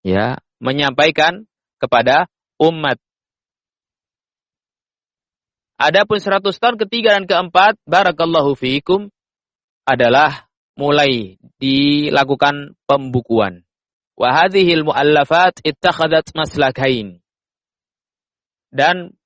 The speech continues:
tulisan-tulisan serta karya-karya tulis yang membukukan dan mencatat ad-da'wah as-salafiyah ataupun al-manhaj as-salafi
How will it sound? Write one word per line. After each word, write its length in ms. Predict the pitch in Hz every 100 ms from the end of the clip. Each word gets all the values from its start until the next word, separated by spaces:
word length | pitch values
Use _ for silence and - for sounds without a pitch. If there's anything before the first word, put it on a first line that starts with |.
| _ -
tulisan-tulisan 880 | 156 180 196 196 185 185 180 175 175
serta 320 | 170 165 156
karya-karya 800 | 175 180 170 160 - 160 160 151
tulis 320 | 156 156 151 -
yang 240 | 147 147
membukukan 960 | 147 143 131 135 143 131 _ - 190 175
dan 160 | 151
mencatat 560 | 143 139 - 160 - 151 - _ -
ad-da'wah 560 | 135 120 165 147 139 127
as-salafiyah 800 | 135 - 127 127 120 165 185 185
ataupun 640 | - 143 - 147 151 151
al-manhaj 480 | 135 139 156 131 123 -
as-salafi 960 | 123 - 123 123 113 127 156 190 220